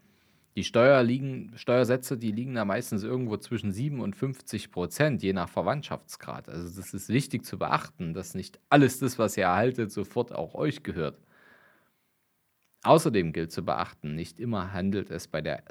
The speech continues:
sich bei der Erbschaftssumme nur um Bargeld oder um Kontoguthaben. Oft steckt das Geld auch in Immobilien oder in Wertgegenständen. Bis diese ganzen Fragen und die bürokratischen Prozesse dahinter abgeklärt sind, können noch ein paar Wochen,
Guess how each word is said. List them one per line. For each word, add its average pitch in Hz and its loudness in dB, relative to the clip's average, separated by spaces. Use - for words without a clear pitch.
sich - -8
bei 85 -2
der - -4
Erbschaftssumme 98 0
nur 90 -4
um 80 -8
Bargeld 117 4
oder 80 -4
um 55 -10
Kontoguthaben. 127 4
Oft 135 6
steckt - 0
das 98 -4
Geld 104 2
auch 98 -4
in 92 -2
Immobilien 123 2
oder 110 2
in 98 2
Wertgegenständen. 82 -6
Bis 185 6
diese 120 0
ganzen 92 0
Fragen 123 8
und 85 -6
die 85 -6
bürokratischen 87 -2
Prozesse 110 0
dahinter 80 -2
abgeklärt 101 2
sind, 92 -2
können 160 4
noch 107 2
ein 101 0
paar 90 -2
Wochen, 123 4